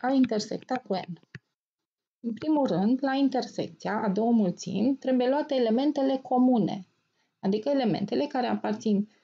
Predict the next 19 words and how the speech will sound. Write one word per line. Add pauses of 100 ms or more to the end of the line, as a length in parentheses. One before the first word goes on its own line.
(480)
și
primei
mulțimi
și
celei
de-a
doua. (1500)
Pentru
că
avem
A
intersectat
cu
N,
vom
alege
din
mulțimea
A